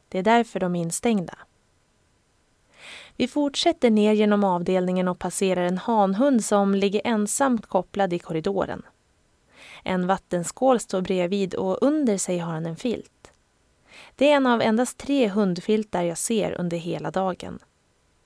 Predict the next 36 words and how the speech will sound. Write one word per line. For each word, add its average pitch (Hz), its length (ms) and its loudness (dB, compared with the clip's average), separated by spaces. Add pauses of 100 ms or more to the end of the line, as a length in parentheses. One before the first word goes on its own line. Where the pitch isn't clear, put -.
(380)
Han - 340 -2
sneglar 277 400 2
upp 330 180 0
på 175 160 -8
oss 165 160 -6
när 165 120 -2
vi 170 80 -8
går 160 120 -6
förbi. - 480 -4 (680)
Jag 180 160 -2
frågar 226 440 2
mina 214 220 4
ledsagare 202 640 0
för 196 140 -2
dagen 175 440 -2
om 185 160 -2
jag 180 100 -2
får 190 100 -6
hälsa. 190 540 -2 (680)
Får 247 200 4
inget 254 240 2
svar 208 400 0
så 208 160 -4
jag 202 140 0
sjunker 220 300 0
ner 208 200 2
på 196 120 -6
huk 208 360 -4
och 185 160 0
sträcker - 320 -6
fram 185 220 -4
min 185 120 -2
hand 214 300 0
mot 165 180 -10
hans 170 200 -6
nos. - 440 -6